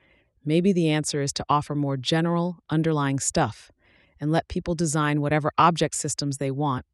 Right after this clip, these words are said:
as libraries. Three, design by committee. Having your language designed by a committee is a big pitfall, and not just for the reasons everyone knows about.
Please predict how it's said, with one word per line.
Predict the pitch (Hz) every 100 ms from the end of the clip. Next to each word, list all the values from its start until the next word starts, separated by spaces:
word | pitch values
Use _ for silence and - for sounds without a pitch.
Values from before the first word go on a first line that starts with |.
| -
as | 143 147
libraries. | 143 139 113 92 - - - _ _ _ _ _ _ _ _ _ _ _ _
Three, | - 170 123 - _ _ _ _ -
design | 156 147 175 180
by | 170
committee. | - 160 147 110 - _ _ _ _ _ _ _ _ _
Having | - 175 214
your | 196
language | 165 165 170 156 -
designed | 143 151 151
by | 143
a | 135
committee | - 156 165 160 123
is | 131
a | 131
big | - 151 -
pitfall, | 143 - 123 95 76 _ _ _ -
and | 170
not | 214 -
just | 185 -
for | 160
the | 147
reasons | 151 147 139 -
everyone | 170 170 156 139 131
knows | 139 135
about. | 120 104 95